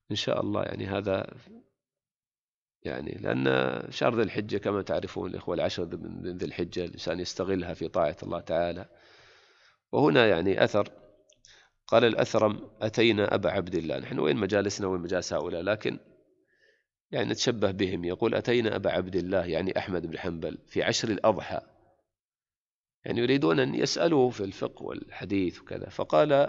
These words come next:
الإمام أحمد، قال أبو عوانة: "كنا نأتي سعيد الجريري في العشر فيقول: 'هذه أيام شغل وللناس حاجات، وابن آدم إلى الملال ما هو.'"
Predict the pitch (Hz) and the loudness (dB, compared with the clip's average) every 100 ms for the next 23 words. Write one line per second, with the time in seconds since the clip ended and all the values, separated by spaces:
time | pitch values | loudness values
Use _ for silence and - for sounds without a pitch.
0 | - - - _ _ _ _ _ _ _ | 0 -20 -20 _ _ _ _ _ _ _
1 | _ 113 117 117 110 104 - 127 135 127 | _ 2 2 2 0 0 0 4 4 4
2 | 110 101 95 104 117 98 87 113 113 107 | 2 2 4 8 6 6 0 0 2 2
3 | 120 - 107 107 - - - - _ - | 2 0 -2 -2 -6 -20 -20 -20 _ -4
4 | 107 101 110 101 90 87 95 98 87 87 | 0 2 2 2 0 2 4 4 2 -4
5 | - - - _ _ _ _ _ _ - | -10 -20 -20 _ _ _ _ _ _ -2
6 | 104 - - 87 - - _ - - 107 | 2 4 2 -2 -6 -20 _ -6 0 2
7 | 104 131 147 131 117 135 135 127 113 104 | 2 2 2 2 4 4 4 2 0 0
8 | 107 98 107 110 95 - 101 82 - - | 0 4 4 4 2 2 2 0 -8 -20
9 | _ _ _ _ _ _ - 135 135 131 | _ _ _ _ _ _ -2 0 2 2
10 | 113 98 92 90 101 110 120 - - - | 2 0 0 0 4 4 2 -2 -20 -20
11 | _ _ _ - 98 98 98 - 104 98 | _ _ _ -4 -4 0 0 4 6 6
12 | 92 95 85 - 92 85 82 82 92 110 | 4 0 -2 -2 -2 -2 -4 -2 2 2
13 | 113 90 90 80 82 82 - | 2 0 0 -2 -6 -8 -10